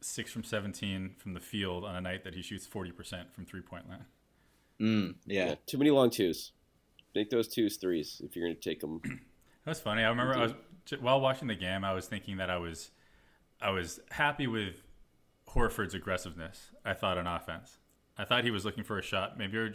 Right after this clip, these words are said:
Speaker 1: or just, just seemed to be a little bit more i-, intense about it. And now I'm looking at the box score now, and Hayward, Mook, Kyrie, and Tatum. So Al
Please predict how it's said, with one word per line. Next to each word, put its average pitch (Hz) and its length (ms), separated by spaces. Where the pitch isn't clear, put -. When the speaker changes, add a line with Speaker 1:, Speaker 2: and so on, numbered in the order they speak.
Speaker 1:
or 117 80
just, 139 320
just 208 160
seemed 226 160
to 185 80
be 147 120
a 127 100
little 123 200
bit 120 160
more 113 220
i-, 117 180
intense 113 380
about 82 260
it. 87 60
And 110 80
now 113 100
I'm 120 80
looking 131 160
at 127 60
the 104 80
box 110 240
score 104 180
now, 98 360
and 90 420
Hayward, 127 720
Mook, 107 460
Kyrie, 98 680
and 87 140
Tatum. 87 360
So 101 200
Al 107 420